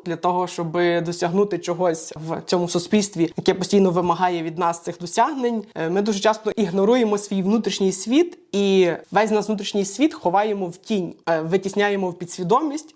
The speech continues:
де цей наш внутрішній світ в тіні, в нашій тіні продовжує жити. Тінь, е, являє собою ту частину особистості, яка піддалась витісненню або залишилась неусвідомленою на рівні підсвідомого.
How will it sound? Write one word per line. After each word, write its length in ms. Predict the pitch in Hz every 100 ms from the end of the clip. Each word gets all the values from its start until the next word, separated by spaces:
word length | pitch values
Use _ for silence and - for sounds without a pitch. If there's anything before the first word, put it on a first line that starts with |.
| -
де 320 | 160 180 208 202
цей 160 | 190
наш 160 | 185 185
внутрішній 380 | 190 185 - 180
світ 280 | - 262
в 100 | -
тіні, 480 | - 214 262 285 285 - -
в 60 | 190
нашій 300 | 185 190 175
тіні 300 | 170 233 277
продовжує 540 | 185 170 196 190 190
жити. 340 | 165 175 - - - _ -
Тінь, 420 | 254 320 427 -
е, 180 | 185 175
являє 400 | 165 185 220 254
собою 340 | 240 196 214 220
ту 180 | 247
частину 440 | 220 226 220 220 196
особистості, 680 | 196 202 208 349 240 - 180
яка 200 | 170 208
піддалась 420 | 196 196 214 180
витісненню 840 | 165 208 214 170 - 165 165 - -
або 280 | 170 180 214
залишилась 580 | 190 208 233 196 190
неусвідомленою 1000 | 190 196 196 196 190 196 247 233 202 185
на 120 | 180 175
рівні 240 | 196 196
підсвідомого. 760 | 190 - 190 190 170 - 160